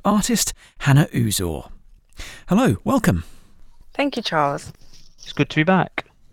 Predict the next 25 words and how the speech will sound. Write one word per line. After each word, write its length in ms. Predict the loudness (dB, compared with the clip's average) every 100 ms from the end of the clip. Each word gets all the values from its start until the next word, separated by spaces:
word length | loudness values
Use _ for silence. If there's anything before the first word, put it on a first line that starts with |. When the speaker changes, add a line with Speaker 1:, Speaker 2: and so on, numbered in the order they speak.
| -6
Speaker 1:
Hannah, 320 | 2 4 4
we'll 140 | 2
talk 180 | 0 -2
to 100 | 2
you 40 | 2
in 40 |
just 200 | 4 2
a 20 |
sec 380 | 2 2 0 -4
about 280 | -2 0 0
your 220 | 0 -2 -4 -14 -6
painting, 600 | 2 4 4 2 0 0
which 240 | -2 -2 -2
is 120 | 0
being 200 | 2 4
displayed 360 | 2 0 -2 -2
at 80 | 0
Osborne 580 | 0 0 -2 -4 -2 -4
on 200 | -2 0
the 140 | -2 -2
Isle 280 | -2 -2 -4
of 200 | -6 -2
Wight. 520 | -2 -2 -6 -6 -6
But 200 | -4 -6
first, 380 | -4 -2 0 -2